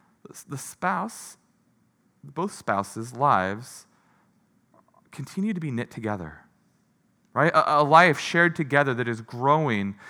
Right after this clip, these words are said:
in intimacy is a growing ref-, is a reflection of the church's union with Christ, of the Christian's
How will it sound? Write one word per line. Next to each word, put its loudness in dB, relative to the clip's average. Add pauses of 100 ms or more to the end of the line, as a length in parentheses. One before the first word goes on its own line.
(120)
in -6
intimacy -4 (680)
is -8
a -4
growing 2
ref-, -4
is 0
a 0
reflection -6 (840)
of -12
the -8
church's -8
union -8
with -12
Christ, -14 (1000)
of -6
the 0
Christian's -8